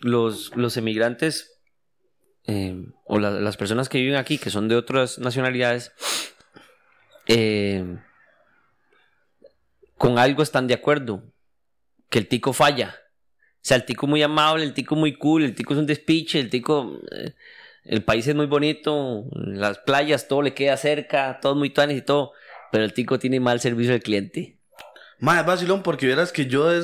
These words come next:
Speaker 2: leído más bien en otros lados que están encantados con el servicio al cliente del
Speaker 1: Sí,
Speaker 2: tico.
Speaker 1: vieras que, que, que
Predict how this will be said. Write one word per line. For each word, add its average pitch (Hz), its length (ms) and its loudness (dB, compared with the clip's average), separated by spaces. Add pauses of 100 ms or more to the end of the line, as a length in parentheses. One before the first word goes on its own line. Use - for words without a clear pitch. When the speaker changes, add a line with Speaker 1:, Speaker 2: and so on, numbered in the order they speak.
(120)
Speaker 2:
leído 160 320 4
más 160 160 0
bien 165 160 2
en 147 60 0
otros 160 180 -2
lados 165 320 2
que 143 100 -4
están 131 280 -2
encantados 143 480 -2
con 151 80 -2
el 127 80 -2
servicio 123 260 0
al 147 80 -2
cliente 139 220 -4
del 139 100 -2
Speaker 1:
Sí, 127 240 4
Speaker 2:
tico. 135 160 2
Speaker 1:
vieras 120 380 0
que, 127 320 -2
que, 104 320 -4
que 117 100 0